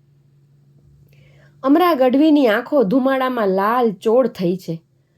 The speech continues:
ફૂંક મારતો જાય, લોટ બાંધતો જાય, લોટમાં પાણી ને મીઠું ઓછા વધુ ન થાય એની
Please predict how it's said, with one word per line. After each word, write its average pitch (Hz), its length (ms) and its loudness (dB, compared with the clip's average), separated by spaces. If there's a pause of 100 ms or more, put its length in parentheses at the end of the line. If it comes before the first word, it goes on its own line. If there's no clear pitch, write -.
(260)
ફૂંક 370 240 -2
મારતો 247 480 -2
જાય, 262 500 0
લોટ 190 360 0
બાંધતો 202 520 -4
જાય, 269 500 -2 (440)
લોટમાં 277 400 0
પાણી 277 440 -2
ને 240 140 -2
મીઠું 262 400 -2
ઓછા 247 340 0
વધુ 226 300 -2
ન 208 240 -2
થાય 254 420 -4 (640)
એની 247 200 -2